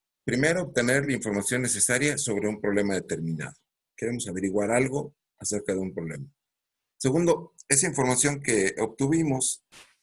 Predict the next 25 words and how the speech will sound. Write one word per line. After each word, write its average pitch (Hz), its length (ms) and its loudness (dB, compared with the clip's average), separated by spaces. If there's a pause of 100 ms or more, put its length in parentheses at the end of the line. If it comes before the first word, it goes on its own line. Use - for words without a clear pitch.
(140)
presentarla 131 800 2
en 107 80 -2
forma 120 280 0
adecuada, 120 580 0 (460)
de-, 95 300 -2
dependiendo, 104 840 0 (540)
ah, 85 420 -8
de 98 120 -4
qué 107 120 -2
tipo - 260 -4
de 90 80 -2
números 101 320 0
se - 80 -2
traten. 156 420 -2
Vamos 104 240 -4
a 104 60 -4
ver 101 140 -2
al 95 80 -4
final 95 320 -4
específicamente 92 800 -8
cómo 92 260 -4
lo 85 120 -4
vamos 85 340 -8
a - 20 -10
hacer. 143 340 -2